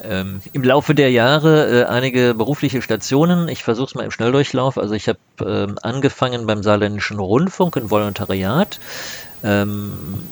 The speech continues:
kurze Zeit freigearbeitet, dann war ich bei Associated Press im englischen Dienst, also bei einer Nachrichtenagentur in Frankfurt, bin gewechselt zu Deutsche Welle Radio, bin gewechselt zum Deutschlandfunk, Informationen am Morgen, immer noch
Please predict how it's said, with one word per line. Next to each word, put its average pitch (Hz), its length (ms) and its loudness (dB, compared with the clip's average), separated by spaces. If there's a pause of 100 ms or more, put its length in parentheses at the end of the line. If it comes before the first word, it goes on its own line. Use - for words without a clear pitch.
(160)
kurze 131 300 -2
Zeit 101 220 0
freigearbeitet, 135 920 0
dann 107 180 -2
war 107 140 4
ich 98 100 -4
bei 95 160 -2
Associated 135 760 2
Press 117 300 0
im 104 140 -4
englischen 104 500 -4
Dienst, 123 340 0
also 139 160 -6
bei 104 80 0
einer 98 380 0
Nachrichtenagentur 104 840 0
in 95 80 -6
Frankfurt, 147 800 0
bin 110 180 0
gewechselt 104 540 0
zu 104 100 -4
Deutsche 92 440 0
Welle 98 340 2
Radio, 143 640 4
bin 104 200 -2
gewechselt 101 560 -4
zum 98 320 -6 (240)
Deutschlandfunk, 107 960 0
Informationen 107 840 -2
am 92 140 -8
Morgen, 139 520 2
immer 143 240 2
noch 143 240 -2